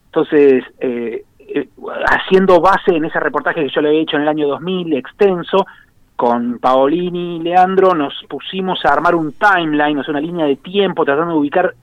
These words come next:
en orden cronológico todos los eventos, que es muy difícil, ¿no? Porque la vida de Robin es muy,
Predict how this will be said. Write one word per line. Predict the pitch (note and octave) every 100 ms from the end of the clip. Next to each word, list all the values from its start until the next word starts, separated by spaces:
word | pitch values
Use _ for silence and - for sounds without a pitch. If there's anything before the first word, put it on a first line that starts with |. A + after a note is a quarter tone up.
| _ _
en | C3+
orden | F3 F#3+ E3
cronológico | - D#3 D3 C#3+ D3+ G#3+ - D3+ -
todos | - C#3+
los | C3+ -
eventos, | C#3 D#3+ G3
que | F3+
es |
muy | C3+ A#3 - _ _
difícil, | C3+ - B2+ -
¿no? | C#3
Porque | E3 B2+
la | A#2
vida | D3+ E3
de | C3+
Robin | F3 F#3+ D#3
es | C#3
muy, | D3 D#3+ C#3